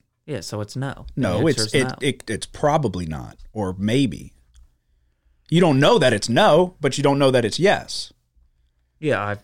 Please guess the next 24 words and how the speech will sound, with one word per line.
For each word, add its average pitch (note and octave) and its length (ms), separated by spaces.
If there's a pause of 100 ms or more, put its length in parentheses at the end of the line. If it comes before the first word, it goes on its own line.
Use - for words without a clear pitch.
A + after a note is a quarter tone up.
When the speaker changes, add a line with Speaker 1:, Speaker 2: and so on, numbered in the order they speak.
Speaker 1:
m-, A2+ 180
for A#2 200
sure C#3 380
don't A2 240
know A2 180
that A2 160
it's A#2+ 180
yes, G#2+ 340
though. - 180 (1080)
Speaker 2:
<laughs> - 140 (340)
What? A#2 380 (2000)
Yeah, D#3+ 400 (680)
but E3 260
you F3+ 120
don't. F3 360
Speaker 1:
It's D3+ 200
like, C#3+ 340
could D#3 260
I D3 160
know C#3+ 360
how C#3 380
to C3 440
do B2+ 260
anything? A2+ 640